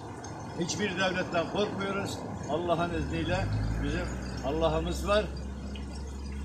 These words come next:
Halkımız, vatandaşımız devletiyle beraberdir.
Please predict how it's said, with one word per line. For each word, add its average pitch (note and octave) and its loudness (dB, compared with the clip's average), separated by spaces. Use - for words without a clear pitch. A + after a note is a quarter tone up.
Halkımız, E3 0
vatandaşımız E3 -2
devletiyle D#3 2
beraberdir. D#3 -2